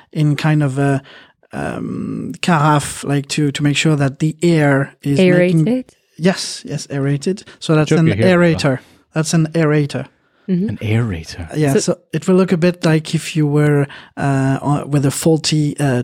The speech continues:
Speaker 1: tap thingy. Like, you, you'll see that in a minute. It's a bit weird, uh, but yeah, it's, uh,
Speaker 2: I have to say, if I were to guess what this was outside of this context, I would definitely go along the lines of tattoo gun or airbrushing.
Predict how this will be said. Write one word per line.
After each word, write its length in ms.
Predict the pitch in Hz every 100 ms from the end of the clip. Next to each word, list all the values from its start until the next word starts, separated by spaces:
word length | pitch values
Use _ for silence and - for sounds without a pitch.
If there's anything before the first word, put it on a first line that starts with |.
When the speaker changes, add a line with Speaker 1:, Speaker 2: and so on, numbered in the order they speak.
| -
Speaker 1:
tap 260 | 151 135 - -
thingy. 260 | - 135 131
Like, 220 | 123 -
you, 60 | -
you'll 200 | 147 143
see 160 | -
that 200 | 139 135
in 100 | 135
a 60 | 127
minute. 320 | 131 127 123
It's 160 | 123 -
a 100 | 143
bit 240 | 127 127
weird, 320 | 127 135 117 - - - - - -
uh, 340 | 139 135 131 -
but 220 | 139 135
yeah, 220 | 143 131 143
it's, 200 | 139 -
uh, 300 | 139 131 143 - - - - -
Speaker 2:
I 80 |
have 220 | 185 214 -
to 80 |
say, 260 | 214 208 185
if 120 | 165
I 100 | 175
were 80 | 175
to 120 | 185
guess 380 | 175 185 180 -
what 140 | 185 -
this 200 | 170 -
was 380 | 170 170 160 -
outside 380 | 165 - - 165
of 60 |
this 140 | 160 -
context, 580 | 170 160 156 147 -
I 100 | 160
would 140 | 160 160
definitely 400 | 165 151 - 170
go 220 | 160 165
along 240 | 160 160
the 60 | 160
lines 340 | 160 156 156
of 280 | 160 156 147 -
tattoo 440 | - 156 - 175
gun 520 | 165 165 165 170 165 170
or 220 | 151 147 -
airbrushing. 1080 | 170 165 165 170 151 - 165 165 160 156 151